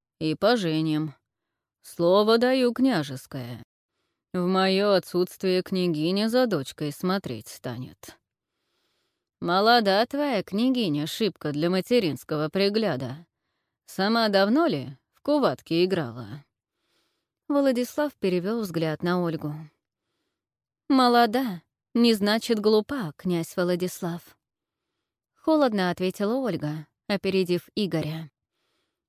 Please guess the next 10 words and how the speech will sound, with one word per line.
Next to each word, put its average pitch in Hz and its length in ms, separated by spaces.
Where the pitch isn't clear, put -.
«Понимаю 254 540
не 220 120
хуже 233 340
вашего, 190 560
как 285 220
важен 196 380
союз 180 460
Смоленска 190 640
и 180 160
Киева. 170 580